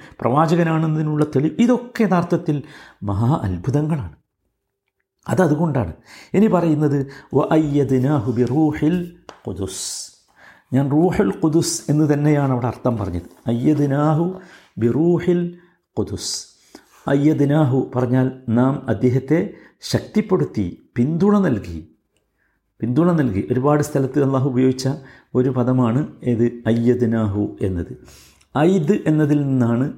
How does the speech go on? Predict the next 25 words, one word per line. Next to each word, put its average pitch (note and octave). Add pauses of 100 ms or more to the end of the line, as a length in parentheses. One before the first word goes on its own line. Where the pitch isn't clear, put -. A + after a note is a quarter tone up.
അയ്യദ B2
വന്നത്. F2+ (180)
ഐദ് F3+
എന്ന് D3+
പറഞ്ഞാൽ B2+
ഖുവ്വത്ത് D#3+ (120)
എന്നാണ് A2
അർത്ഥം, - (120)
അർത്ഥം A2
ശക്തി, - (560)
ശക്തി -
എന്നാണ് B2
അർത്ഥം. G2 (360)
സൂറത്തു D3
ദാരിയാത്തിലെ D3
നാൽപത്തിയേഴാമത്തെ D3+
വചനം, A#2+ (360)
"വസ്സമാഅ D3
ബനൈനാഹാ C3+
ബിഐദിൻ" D3 (100)
എന്നുണ്ട്, G#2+ (760)
ഐ F3 (160)
ബിഖുവ്വത്തിൻ B2
എന്നാണ്. F#2+ (760)
ആകാശങ്ങളെ, E3